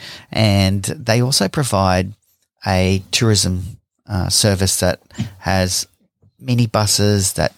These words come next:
can transport you to and from all of the experiences that we've talked about, uh, and a, a tourist centre, I guess, located there for you to make those bookings. So they've set this place up very well. It's a couple of kilometres down the road to Coles or Woolies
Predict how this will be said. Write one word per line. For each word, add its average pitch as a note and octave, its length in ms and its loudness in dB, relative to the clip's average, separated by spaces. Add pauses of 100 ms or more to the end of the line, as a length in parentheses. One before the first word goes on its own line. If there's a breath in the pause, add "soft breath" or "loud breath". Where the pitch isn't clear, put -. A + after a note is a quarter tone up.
(140)
can F2 140 -4
transport F2+ 600 -2
you F#2 120 -2
to - 280 0
and F#2 140 2
from F#2 300 0
all G#2+ 280 2
of G2 120 -2
the F#2+ 100 0
experiences - 680 -2
that - 140 -4
we've G2+ 200 2
talked - 300 0
about, C#3+ 300 0 (380 loud breath)
uh, G2 300 2
and G2 320 2
a, F#2+ 260 2
a - 80 2
tourist F#2 400 0
centre, F2+ 360 0
I E2+ 100 2
guess, - 400 -4 (380 loud breath)
located F#2 500 0
there F2 160 0
for F#2+ 140 -4
you F#2 80 0
to F2+ 80 0
make E2+ 260 -2
those F2+ 260 0
bookings. - 440 -8
So - 160 0
they've G2 180 0
set - 420 0 (120)
this D3 200 -2
place - 360 -2
up - 180 -2 (340 soft breath)
very A2+ 380 2
well. G#2+ 340 2 (100)
It's - 140 -8
a G#2+ 40 -8
couple - 380 -4
of G#2+ 120 -2
kilometres A2 420 0
down G2+ 200 2
the G2+ 80 0
road G2+ 260 0
to - 80 -8
Coles G2+ 400 0
or G2 100 -2
Woolies G2+ 500 0